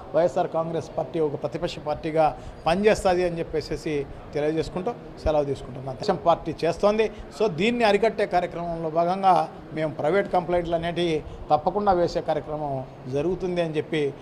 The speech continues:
తెలియజేసుకుంటూ ప్ర-, ప్రతి ఏ కార్యకర్తకైనా కూడా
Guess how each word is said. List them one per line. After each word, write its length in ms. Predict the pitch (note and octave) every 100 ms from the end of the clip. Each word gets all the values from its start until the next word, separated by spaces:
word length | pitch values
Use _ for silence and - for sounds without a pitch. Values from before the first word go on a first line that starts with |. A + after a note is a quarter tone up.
| - -
తెలియజేసుకుంటూ 600 | D3+ E3 F3 - F#3+ F3+
ప్ర-, 380 | F#3 - - D3
ప్రతి 420 | - D3+ F3 D#3
ఏ 160 | D#3 G3
కార్యకర్తకైనా 800 | F#3 F#3 F3 F3+ E3 E3 E3 F3
కూడా 340 | E3+ F3+ D3